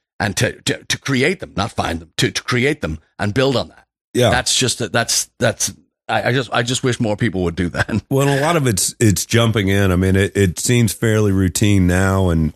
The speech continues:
Speaker 2: uh, but years ago, I mean, I was, I was the bass player, and, um, I didn't sing in bands. Um, but then I started putting bands together. I was, I wanted to sing more, and knew the only way that I'd really dedicate myself to it is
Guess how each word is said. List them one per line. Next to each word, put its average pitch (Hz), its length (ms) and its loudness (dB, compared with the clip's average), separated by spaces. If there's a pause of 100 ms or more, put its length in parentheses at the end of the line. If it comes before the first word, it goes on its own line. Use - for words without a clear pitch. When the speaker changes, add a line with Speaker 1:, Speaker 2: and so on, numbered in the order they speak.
Speaker 2:
uh, 82 440 2 (560)
but 92 220 0
years 120 280 2
ago, 90 360 2
I 87 40 2
mean, 90 160 0
I 90 120 2
was, 95 300 0 (180)
I 90 80 0
was 98 160 0
the - 80 -6
bass 104 240 2
player, 69 420 -2 (160)
and, 82 300 0
um, 78 500 0 (120)
I 73 80 -2
didn't 85 260 2
sing 95 300 2
in 90 100 2
bands. 85 580 0
Um, 73 640 0 (640)
but 92 160 0
then 98 140 2
I 98 80 2
started 98 300 0
putting 95 220 0
bands 95 260 2
together. 85 280 0
I - 20 2
was, 85 120 0
I 76 120 0
wanted 90 360 0
to 85 60 0
sing 92 280 0
more, 87 260 0
and 87 100 2
knew 85 160 0
the 87 120 0
only 87 220 0
way 85 380 0 (640)
that 85 120 0
I'd 82 120 -2
really 95 320 2
dedicate 87 480 0
myself 73 440 -2
to 78 200 0
it 87 80 2
is 78 280 0